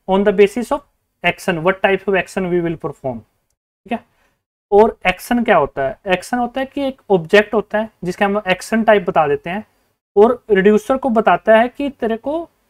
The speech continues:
state को कैसे change करना है। मैं एक एग्जांपल देता हूँ आपको, जैसे हमारे यूआई पे एक button है।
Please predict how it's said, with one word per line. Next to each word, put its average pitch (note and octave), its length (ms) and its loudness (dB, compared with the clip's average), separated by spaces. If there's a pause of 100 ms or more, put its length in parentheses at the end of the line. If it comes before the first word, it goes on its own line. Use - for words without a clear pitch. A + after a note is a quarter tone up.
(200)
state G#3+ 300 4
को C#4 100 -6
कैसे A3 300 -2
change G3 300 -4
करना D3 240 -8
है। D3+ 60 -10
मैं E3 80 -6
एक E3+ 100 -8
एग्जांपल D#3+ 460 -4
देता D#3 200 -8
हूँ C#3+ 140 -6
आपको, E3 300 -8 (720)
जैसे F#3 440 2 (120)
हमारे F#3 320 2
यूआई F3+ 300 2
पे F#3+ 100 -2
एक E3 140 -8
button D3 280 -8
है। B2 120 -14